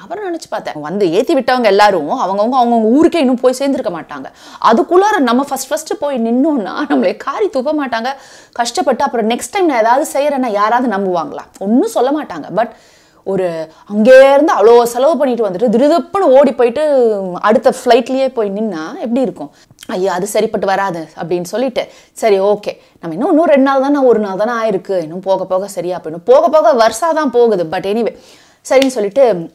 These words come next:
அடுத்த நாள் ஏதோ ஒரு வெளியில ஃபுட்டு சாப்பிட்டேன், அவ்வளவுதான். என்னால ஃபுட்டு சாப்பிட முடியாது, நான் வீட்ல சமைக்க போறேன். பருப்பு சாதம் வச்சாலும் சரி, பருப்பு and எக் மட்டும் பண்ணா பரவாயில்ல, நான் வீட்ல தான் செய்ய போறேன், இந்த ஹோட்டல் வெளியில சாப்பிட்ற பிசினஸே கிடையாதுன்ட்டு.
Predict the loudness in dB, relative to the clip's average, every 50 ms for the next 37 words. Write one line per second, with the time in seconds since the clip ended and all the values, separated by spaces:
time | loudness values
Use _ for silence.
0 | -4 0 2 2 2 2 2 0 2 2 2 2 2 2 4 4 4 4 4 2
1 | 2 2 2 0 -2 -2 -4 -6 -8 -8 -8 -10 -12 -12 -12 -14 -12 -8 -6 -4
2 | -4 -4 -4 -8 -10 -10 -8 -4 -2 0 2 2 2 0 0 -2 -4 -4 -2 -2
3 | -2 -2 -2 -4 -8 -8 -8 -8 -8 -8 -10 -12 -14 -14 -12 -8 -6 -6 -4 -2
4 | -2 -2 -2 -4 -6 -8 -8 -10 -8 -10 -10 -10 -10 -12 -12 -10 -6 -4 -4 -4
5 | -4 -4 -6 -4 -4 -4 -4 -6 -6 -6 -4 -4 -2 -2 -2 -4 -4 -4 -4 -4
6 | -6 -8 -12 _ _ _ _ _ 2 4 4 4 2 -2 -2 -2 -2 -2 -2 -4
7 | -6 -10 _ _ -10 -6 -4 -2 0 2 2 4 2 2 2 0 0 0 -2 -4
8 | -2 -2 -2 -2 -2 -4 -4 -2 -2 -2 0 0 -2 -2 -2 -2 0 0 0 0
9 | 0 -2 -2 -4 -6 -6 -8 -6 -4 -4 -4 -4 -4 -4 -4 -4 -6 -6 -6 -6
10 | -6 -6 -6 -8 -10 -12 -10 -6 -6 -6 -6 -4 -4 -4 -4 -4 -8 -12 _ _
11 | _ -12 -10 -4 0 2 2 2 2 0 -2 -2 -4 -6 -6 -6 -6 -6 -4 -4
12 | -4 -4 -4 -4 -6 -6 -6 -6 -6 -8 -8 -10 -12 -14 -14 -16 -18